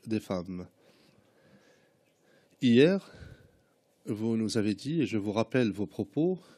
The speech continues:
vous avez dit que vous n'étiez pas au courant de cette marche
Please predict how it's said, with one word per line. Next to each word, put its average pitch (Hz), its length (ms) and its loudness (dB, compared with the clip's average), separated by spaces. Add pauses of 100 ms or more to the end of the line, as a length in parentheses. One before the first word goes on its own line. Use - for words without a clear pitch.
(220)
vous 110 260 -10
avez 110 180 -2
dit 151 180 -4
que - 80 -16
vous 113 100 -4
n'étiez 117 240 -4
pas - 100 -2
au 127 80 2
courant 139 420 -6 (180)
de 104 420 -4
cette - 240 -8
marche - 440 -8